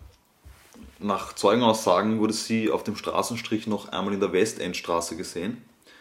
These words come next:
In ihrer Handtasche wurden neben Tablettenröhrchen und Einwegspritzen auch eine Fahrkarte für den Eilzug E drei vier eins vier von Karlsruhe nach Heidelberg gefunden,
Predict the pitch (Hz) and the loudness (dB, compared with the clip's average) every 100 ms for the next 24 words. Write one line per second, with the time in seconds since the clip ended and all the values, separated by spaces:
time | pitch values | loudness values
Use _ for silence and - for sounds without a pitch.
0 | - - - - - - _ - 107 101 | -20 -20 -20 -20 -20 -20 _ -6 0 2
1 | 95 95 110 110 110 107 104 110 104 104 | 2 0 2 2 2 -2 2 2 4 2
2 | 101 104 - 98 98 107 101 98 - 101 | 0 -4 2 2 2 2 4 4 2 -6
3 | - 87 98 107 - 104 - - 92 - | -4 -4 -2 -4 -4 -6 -4 -4 -4 -6
4 | _ - 95 - - - 85 90 - 98 | _ -6 -4 -6 -8 -10 -6 -6 -2 -4
5 | - - 98 78 - 90 - 110 107 - | -4 -8 -8 -6 -2 -2 -2 -6 -6 -16
6 | _ _ _ _ 90 95 - - - 90 | _ _ _ _ -2 -2 2 2 2 -2
7 | 87 - 107 107 101 - 90 92 101 95 | -6 -8 -2 -2 -2 2 2 2 -2 -4
8 | 90 87 90 90 82 82 87 82 110 | -2 0 0 -2 -6 -6 -12 -10 -12